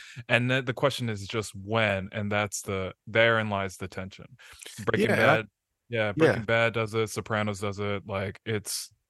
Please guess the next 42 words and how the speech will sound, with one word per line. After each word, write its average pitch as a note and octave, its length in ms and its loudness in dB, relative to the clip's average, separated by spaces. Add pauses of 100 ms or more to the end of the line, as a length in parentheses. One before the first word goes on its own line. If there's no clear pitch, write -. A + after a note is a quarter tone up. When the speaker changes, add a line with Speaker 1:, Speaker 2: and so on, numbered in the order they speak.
(240)
Speaker 1:
all, A2 220 2
so - 200 -6
many G#2+ 200 -6
T G2 120 -10
V F2+ 80 -14
shows - 260 -16
do - 100 -20
it. - 120 -18 (100)
Speaker 2:
Yeah, D3+ 500 0
a-, - 40 0
and D3 100 4
I C#3 80 4
think D3 220 -4
the A2 140 2
one A#2 340 2
thing, G#2+ 460 0
another A#2+ 260 4
thing A2+ 160 0
about G2+ 160 2
the G#2 60 -2
double F#2 240 2
life F#2 180 2
drama G#2+ 320 4
is F#2 140 -6
that F#2+ 200 2 (160)
there G#2+ 280 4
is G#2 180 0
a F2+ 120 2
pact - 520 0
made G2+ 300 0
between G#2 640 -2
the G#2 100 2
main G#2 280 -2
character A2+ 520 2
and G#2 180 0
the F#2+ 140 0
audience. F#2 580 -2 (180)
It's G#2 100 0
Speaker 1:
Yeah. G2+ 60 2
Speaker 2:
like A2 240 2
a G2 260 4
secret G#2 600 -2